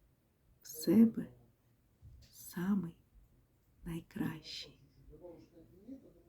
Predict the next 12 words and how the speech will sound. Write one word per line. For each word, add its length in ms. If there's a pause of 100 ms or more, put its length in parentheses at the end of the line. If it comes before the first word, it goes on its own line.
(220)
Як 240
сказав 520
Сократ, 500 (1040)
в 80
кожній 520
людині 560 (840)
є 200
сонце, 580 (720)
тільки 500
дайте 580
йому 360
світити. 480